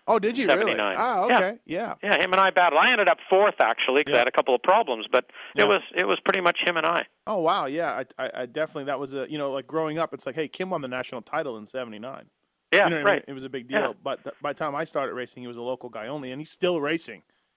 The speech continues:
Speaker 2: Yeah, and
Speaker 1: He
Speaker 2: that
Speaker 1: is
Speaker 2: was the
Speaker 1: still
Speaker 2: last year I rode nationals.
Speaker 1: Yeah. Was the
Speaker 2: Seventy-nine.
Speaker 1: business starting to pick up around then? Was that
Speaker 2: Yeah, business, yeah. We definitely were getting busier, and, you know,
Speaker 1: Mm-hmm.
Speaker 2: I, I was getting slower as I was riding less,
Speaker 1: Mm-hmm.
Speaker 2: you know, and
Speaker 1: Yeah, yeah.
Speaker 2: it's pretty hard to work six days a week running a business and,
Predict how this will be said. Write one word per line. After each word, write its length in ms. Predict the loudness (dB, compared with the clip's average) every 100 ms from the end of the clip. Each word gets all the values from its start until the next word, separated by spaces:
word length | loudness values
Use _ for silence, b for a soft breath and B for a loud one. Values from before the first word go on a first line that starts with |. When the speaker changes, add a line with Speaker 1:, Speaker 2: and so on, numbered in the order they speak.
| 2
Speaker 2:
Yeah, 80 | 4
and 60 | 6
Speaker 1:
He 20 |
Speaker 2:
that 60 | 6
Speaker 1:
is 60 |
Speaker 2:
was 80 | 4
the 60 | 6
Speaker 1:
still 20 |
Speaker 2:
last 220 | 6 4 2
year 160 | 4
I 120 | 4 4
rode 200 | 4 2
nationals. 420 | 0 0 -6 -10 -8
Speaker 1:
Yeah. 180 | -4 -4 -6 _ _ _ _ -2
Was 140 | 0
the 80 | 2
Speaker 2:
Seventy-nine. 380 | 2 2 2 0
Speaker 1:
business 220 | 0 -8
starting 320 | -6 -4 -2 -6
to 60 |
pick 320 | -8 -6 -2
up 180 | -2 -2
around 300 | -2 -2 -2
then? 260 | -4 -6 -6
Was 120 | -4
that 280 | -2 -2 2
Speaker 2:
Yeah, 200 | 4 4
business, 340 | 4 2 2 2
yeah. 240 | 4 4
We 100 | 4
definitely 420 | 2 0 2 0 2
were 140 | 4
getting 320 | 4 2 0
busier, 520 | -2 0 2 4 4
and, 180 | 2 0
you 80 | 2
know, 80 | 4
Speaker 1:
Mm-hmm. 300 | 6 6 4
Speaker 2:
I, 40 |
I 20 |
was 120 | 4 4
getting 220 | 2 0 -4 2
slower 420 | 6 6 6 4
as 140 | 2 2
I 120 | 0
was 140 | 2
riding 340 | 4 4 2 2
less, 240 | 2 2
Speaker 1:
Mm-hmm. 180 | 0 -6
Speaker 2:
you 60 | -2
know, 220 | 0 2
and 80 | 2
Speaker 1:
Yeah, 140 | 0
yeah. 40 |
Speaker 2:
it's 100 | -2 -2
pretty 160 | 2
hard 180 | 2 2
to 80 | 2
work 180 | 2 0
six 160 | -8 -6 -2
days 200 | 0 0
a 60 |
week 320 | 0 0 0 -8 _ 0
running 300 | 2 2 0
a 40 |
business 360 | 0 0 0 -8 -4 0
and, 320 | 2 0